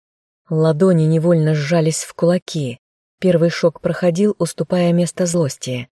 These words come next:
Как он мог так поступить со мной? Женился на мне при живой жене?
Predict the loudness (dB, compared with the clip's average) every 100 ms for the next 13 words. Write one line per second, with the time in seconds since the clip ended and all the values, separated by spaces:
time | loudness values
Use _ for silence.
0 | _ _ _ -2 0 -2 -2 2 4 4
1 | 2 0 -10 _ _ _ -2 -2 -4 -6
2 | -6 -6 -6 -8 -4 -4 -4 -6 -2 0
3 | 2 0 -2 -6 -18 _ _ _ _ _
4 | _ -6 -2 2 4 4 2 0 2 4
5 | 4 2 2 0 0 2 2 2 2 2
6 | 2 2 0